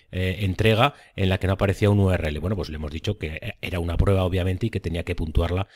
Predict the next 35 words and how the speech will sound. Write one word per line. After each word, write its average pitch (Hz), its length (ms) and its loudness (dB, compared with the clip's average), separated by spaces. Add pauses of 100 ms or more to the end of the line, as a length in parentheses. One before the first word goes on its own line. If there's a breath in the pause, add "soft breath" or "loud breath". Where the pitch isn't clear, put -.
(180 soft breath)
con 85 140 0
la 78 80 -2
nota 82 180 -4
más 80 160 -4
baja. - 380 -6
Y 85 160 -6
así 76 240 -8
lo 73 120 -10
ha 87 60 -4
hecho, - 220 -4 (180)
con 82 140 -4
la 78 60 -6
nota 76 200 -8
más 71 140 -8
baja. - 240 -8 (340 loud breath)
Y 127 120 4
aquí 147 160 -2
tendréis 123 560 2
la 98 160 0
opción 90 440 0
de 95 140 -2
conseguir 85 540 0
la 92 160 -4
insignia 82 640 -4
a 131 180 -4
partir 127 540 0
del 113 320 -2
día 107 260 0
veintidós 98 540 2
de - 80 -2
febrero, 92 400 0
jueves, 147 480 6 (400)
y 110 120 0
hasta 127 340 2
el 143 200 2